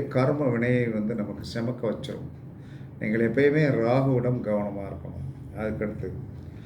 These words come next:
எந்த ஒரு மனிதன் வியாதிபாத நாம யோகத்தில் தானம் தருதல், தானம் தந்துக்கிட்டே வந்தான் வைங்க. வியாதிபாத நாம யோகத்தில் வந்து அவன் வந்து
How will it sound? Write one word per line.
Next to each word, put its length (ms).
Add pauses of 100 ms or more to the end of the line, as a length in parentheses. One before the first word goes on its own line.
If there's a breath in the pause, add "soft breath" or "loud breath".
(600 loud breath)
எந்த 300
ஒரு 220
மனிதன் 440 (440)
வியாதிபாத 760
நாம 360
யோகத்தில் 600
தானம் 480
தருதல், 420 (920)
தானம் 400
தந்துக்கிட்டே 500
வந்தான் 340
வைங்க. 240
வியாதிபாத 600
நாம 300
யோகத்தில் 520
வந்து 300 (880 loud breath)
அவன் 280
வந்து 260